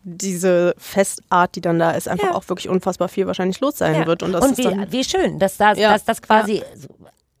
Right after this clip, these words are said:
Speaker 2: dann als Prio gesetzt wird, dass man sich da gut bewegen kann und, ähm,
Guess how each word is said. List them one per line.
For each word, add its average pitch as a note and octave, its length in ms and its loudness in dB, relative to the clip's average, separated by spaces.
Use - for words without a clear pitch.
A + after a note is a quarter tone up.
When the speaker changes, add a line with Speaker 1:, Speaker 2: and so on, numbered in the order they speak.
Speaker 2:
dann G#3 260 2
als F3+ 240 -2
Prio A#3 320 0
gesetzt G3+ 380 0
wird, F#3+ 180 -4
dass G3 100 -4
man F#3+ 140 -2
sich F3+ 140 -8
da F3+ 100 0
gut E3+ 140 -6
bewegen A3 400 0
kann A3 320 -2
und, F#3 360 -4
ähm, F3 380 -2